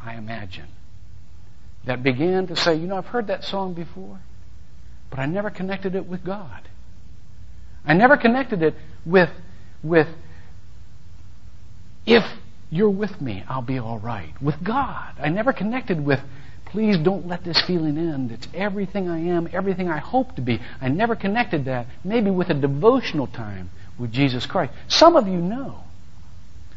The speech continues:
that devotions can be, can I say this? Romantic. That our nearness to God, there are some devotional times for some of you, you when you can almost reach out and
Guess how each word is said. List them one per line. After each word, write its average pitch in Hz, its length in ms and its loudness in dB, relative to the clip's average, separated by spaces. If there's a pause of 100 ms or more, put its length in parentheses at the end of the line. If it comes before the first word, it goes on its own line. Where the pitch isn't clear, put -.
(560)
that 135 120 2
devotions 127 880 0 (280)
can 117 220 0
be, 139 320 0
can 135 160 -2
I 135 80 0
say 175 240 0
this? 190 340 -6 (1300)
Romantic. 180 520 -2 (2000)
That 277 180 12
our 294 600 12 (200)
nearness 220 720 0
to 160 120 -2
God, 180 420 0 (320)
there 302 360 2
are 220 200 0
some 220 280 2
devotional 220 540 0
times 226 420 -2
for 196 140 -4
some 220 240 2
of 208 140 0
you, 233 160 2
you 170 180 0
when 156 220 -2
you 226 100 -2
can 160 180 -4
almost 196 440 -4
reach 185 180 -4
out 160 180 -2
and 107 140 -6